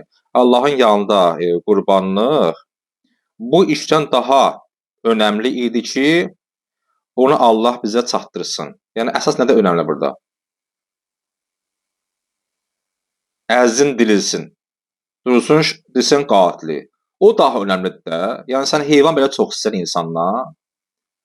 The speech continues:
bu da bir növ işarə və imtahan idi. Ki, əgər bu məsələ istəyən Allahın yolunda bunu kəsər və bunun kəsilməsi ilə də,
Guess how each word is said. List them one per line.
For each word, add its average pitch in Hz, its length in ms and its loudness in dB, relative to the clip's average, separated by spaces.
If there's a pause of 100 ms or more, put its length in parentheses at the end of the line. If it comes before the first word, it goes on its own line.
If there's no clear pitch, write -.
(120)
bu 107 80 0
da 101 120 2
bir 113 120 4
növ 120 320 2 (180)
işarə 98 380 2
və 107 100 0
imtahan 85 460 -2
idi. - 160 -10 (1700)
Ki, 135 180 2
əgər 131 220 4
bu 131 80 0
məsələ 131 340 2
istəyən 135 600 2 (560)
Allahın 120 500 2
yolunda 107 760 2
bunu 110 160 -4
kəsər 123 720 0 (760)
və 131 340 2 (760)
bunun 143 400 -2
kəsilməsi 123 800 0
ilə 117 240 4
də, 120 180 4